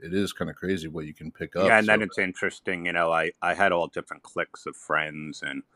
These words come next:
Speaker 2: uh, the ones that were <clears throat> probably more of the popular crowd. Even, uh, after I got sober, Facebook became popular, and you see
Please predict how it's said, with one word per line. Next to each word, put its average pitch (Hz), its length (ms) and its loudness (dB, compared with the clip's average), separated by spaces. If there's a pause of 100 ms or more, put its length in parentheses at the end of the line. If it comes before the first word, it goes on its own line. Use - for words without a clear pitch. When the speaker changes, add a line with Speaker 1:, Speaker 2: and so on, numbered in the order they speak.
(480)
Speaker 2:
uh, 71 320 4
the 76 80 0
ones 73 320 -2
that 73 200 4
were 69 260 0 (340)
<clears throat> 156 360 8
probably 107 300 10
more 92 180 10
of 87 60 10
the 82 80 2
popular 78 520 6
crowd. 80 480 4 (1700)
Even, 82 340 0
uh, 76 240 2 (580)
after 95 280 6
I 76 100 2
got 69 220 -8
sober, 73 380 -8 (200)
Facebook - 440 -4
became 73 280 -4
popular, 71 440 2
and 69 80 -2
you 69 60 -4
see - 180 -8